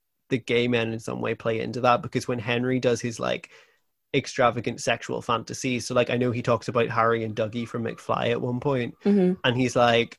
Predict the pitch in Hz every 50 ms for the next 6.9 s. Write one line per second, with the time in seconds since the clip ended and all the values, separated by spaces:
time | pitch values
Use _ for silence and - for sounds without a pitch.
0 | - 135 131 123 120 117 120 117 113 117 113 117 110 - 127 123 113 120 113 -
1 | 120 120 117 113 120 120 - - 127 - - - - 131 120 117 127 127 127 120
2 | 123 123 117 - - 143 147 147 170 165 165 - 135 123 120 117 110 - - -
3 | - - 65 - - - 113 113 113 117 120 120 117 - _ - - - - 202
4 | 190 196 175 175 - 131 123 120 - - - 113 107 - - - - 135 127 120
5 | 131 127 123 117 120 123 123 123 120 127 - _ _ - 123 117 110 113 107 107
6 | _ - 123 120 117 113 113 113 120 117 113 113 113 120 123 127 120